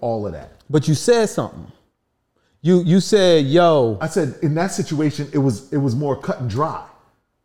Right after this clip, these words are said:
Speaker 1: right? The person kept coming around because they did the infraction. So they kept coming around and I couldn't avoid them. Like, I could,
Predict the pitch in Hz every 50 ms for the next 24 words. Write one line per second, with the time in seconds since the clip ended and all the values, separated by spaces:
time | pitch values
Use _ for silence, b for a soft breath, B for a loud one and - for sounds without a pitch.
0 | _ _ 104 117 127 147 156 - 123 113 131 - 180 208 208 208 190 139 185 175
1 | - - - 180 147 143 139 131 127 117 156 196 180 147 139 117 107 - - -
2 | 143 - 170 135 110 107 165 190 247 233 170 135 143 131 139 147 151 139 - -
3 | 226 226 175 127 - - 80 - _ _ _ _ _ - 127 175 202 202 196 147
4 | 127 - 170 156 139 131 123 120 117 127 170 190 170 147 139 139 - - - -
5 | - 131 131 135 170 - - 185 180 156 127 123 110 95 147 190 175 123 87 -
6 | - - _ _ _ 107 117 - 135 139 - 151 117 -